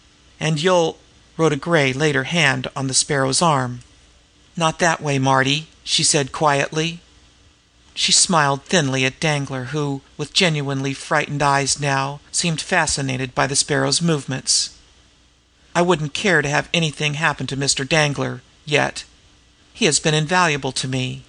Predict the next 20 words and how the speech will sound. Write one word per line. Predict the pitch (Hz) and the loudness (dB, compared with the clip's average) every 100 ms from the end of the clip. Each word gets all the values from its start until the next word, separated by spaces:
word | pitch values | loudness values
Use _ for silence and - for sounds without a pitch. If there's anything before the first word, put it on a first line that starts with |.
| - | -4
and | 170 | 0
I | 156 | 2
am | 151 | 2
sure | - 180 135 | 4 4 2
he | 165 | 0
will | 165 160 143 | 2 2 2
be | 147 | 0
again." | 135 165 156 127 123 127 - - _ _ _ _ _ _ _ - | 2 2 2 0 -4 -12 -20 -20 _ _ _ _ _ _ _ -2
The | |
Sparrow | - 247 185 135 | 0 2 2 2
brushed | 135 175 143 - | 2 0 2 0
his | 147 - | -2 0
hands | 180 143 135 | 0 0 -2
across | - 151 135 - | -2 -2 -2 0
his | 143 | 0
eyes | 180 151 127 127 - - | 2 2 -2 -6 -10 -6
and | 165 | -2
stared | - 220 156 | 0 2 0
at | 139 | 0
her. | 131 127 | -2 -6